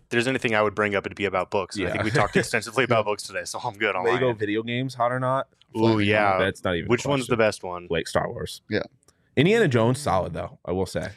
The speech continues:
Speaker 1: I'm a big fan
Speaker 3: Um,
Speaker 1: of Lego Harry Potter.
Speaker 2: Ooh, yeah,
Speaker 1: That
Speaker 2: that's a
Speaker 1: one.
Speaker 2: great
Speaker 1: And
Speaker 2: one.
Speaker 1: then
Speaker 2: That's
Speaker 1: Lego
Speaker 2: true.
Speaker 1: Batman as well.
Speaker 3: Anything else about
Speaker 2: They're all
Speaker 3: A S U
Speaker 2: good.
Speaker 3: that we wanna talk about? I think we're good.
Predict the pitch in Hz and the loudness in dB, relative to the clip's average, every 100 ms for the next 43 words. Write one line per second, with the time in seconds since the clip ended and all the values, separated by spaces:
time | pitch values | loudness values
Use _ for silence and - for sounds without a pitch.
0 | - 127 147 135 123 143 98 107 110 104 | -6 -2 2 2 2 0 0 0 2 2
1 | 101 - 92 90 - _ - 120 117 117 | 0 0 -6 -6 -10 _ 0 2 2 2
2 | 95 92 92 87 101 101 - 98 101 90 | 2 2 0 -2 0 0 2 2 2 2
3 | 90 90 85 85 85 - - - - - | 0 0 -6 -8 -10 -10 -12 -12 -14 -4
4 | 180 254 175 156 156 139 131 110 - 139 | -2 0 0 -2 -2 0 2 4 2 2
5 | 82 123 151 156 151 151 160 165 277 - | 0 2 2 2 -2 -2 -4 -4 -4 -6
6 | _ _ _ _ _ _ _ _ - - | _ _ _ _ _ _ _ _ -20 -20
7 | - - - 160 156 123 104 | -20 -16 -2 0 4 4 4